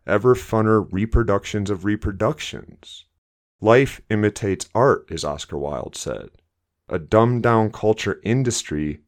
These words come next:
leads to a dumbed down culture. Now, if you're thinking, "Ben, come on, I realize it kinda sucks sometimes, but everyone's gotta work. And anyway, have you been to Walmart or on Amazon lately?"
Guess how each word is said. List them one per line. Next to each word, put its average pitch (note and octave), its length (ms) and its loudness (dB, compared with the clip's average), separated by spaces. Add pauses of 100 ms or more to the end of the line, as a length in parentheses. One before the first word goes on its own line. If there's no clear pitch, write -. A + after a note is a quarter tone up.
(100)
leads A2 380 -2
to F2 160 -4
a D#2 40 0
dumbed F#2 520 -4
down E2+ 360 -4
culture. - 880 -6 (600)
Now, D3+ 100 10
if D#3 100 8
you're D#3+ 80 8
thinking, F#3 460 6 (220)
"Ben, D#3 440 6 (140)
come D#3+ 200 4
on, D2 320 0 (240)
I B2 60 8
realize D#3 400 10
it - 100 -6
kinda A#2+ 300 0
sucks - 460 -4
sometimes, D3 760 -2 (240)
but A2+ 120 -6
everyone's A2 480 4
gotta D2+ 240 -2
work. A2 560 2 (220)
And B2+ 100 4
anyway, C#3+ 520 6
have A#2 220 -2
you G3+ 120 0
been A#2 340 2
to C#3 100 6
Walmart A#2 680 2
or F2 140 -2
on G#2 200 0
Amazon C3 580 -2
lately?" F3 540 -2